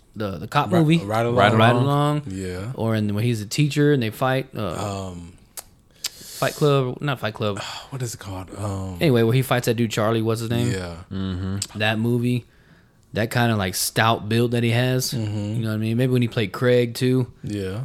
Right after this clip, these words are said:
Speaker 1: He, he, you know, he's a handsome guy. He's a handsome, heavy set guy.
Speaker 2: True,
Speaker 1: I
Speaker 2: true,
Speaker 1: can see
Speaker 2: true.
Speaker 1: that. I said, "All right, cool. Thanks for the input."
Speaker 2: Nice.
Speaker 1: 'Cause, you know, we ran through all the, we ran through all the normals. Michael B. Jordan,
Speaker 2: Of
Speaker 1: you know,
Speaker 2: course.
Speaker 1: fucking, you know, the guy from the Madea movies,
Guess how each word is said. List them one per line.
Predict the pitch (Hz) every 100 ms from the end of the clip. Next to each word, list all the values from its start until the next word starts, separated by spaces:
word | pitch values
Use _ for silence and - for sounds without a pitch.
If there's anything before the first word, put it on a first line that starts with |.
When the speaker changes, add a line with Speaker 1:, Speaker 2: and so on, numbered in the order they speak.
| 143
Speaker 1:
He, | - 117
he, | 120 113
you | 110
know, |
he's | 123
a | 202
handsome | 165 147 131
guy. | 113 127
He's | 165 165
a |
handsome, | 139 143 127
heavy | 117 135
set | 131 131 90
guy. | 107 123 165 -
Speaker 2:
True, | - 113 110
Speaker 1:
I | 139
Speaker 2:
true, | - 120
Speaker 1:
can | 135
see | - 101
Speaker 2:
true. | 98
Speaker 1:
that. | 143 - _ _ _ _ _ -
I | 98
said, | 107 117
"All |
right, | 180 160
cool. | - 190
Thanks | 117 131 151
for |
the | 160
input." | 208 190 107 - _ _ _ 320
Speaker 2:
Nice. | 330 330 160 -
Speaker 1:
'Cause, | 113
you | 113
know, | 120
we | 127
ran | 123 117
through | 117
all | 113 101
the, | 95 - - - - - 127
we |
ran | 131 123
through | 120
all | 113
the | 101
normals. | 107 110 104
Michael | 107 107 107
B. | 107
Jordan, | 104 110 107 104 101 98 98
Speaker 2:
Of |
Speaker 1:
you | 98
know, | 95 92
Speaker 2:
course. | 92
Speaker 1:
fucking, | 120 101 - 104 98 95 95 95 - _ _ -
you | 107 101 92
know, | 92
the | 98
guy | 101 101
from | 104
the | 98
Madea | 98 104 104 101
movies, | 101 98 98 98 -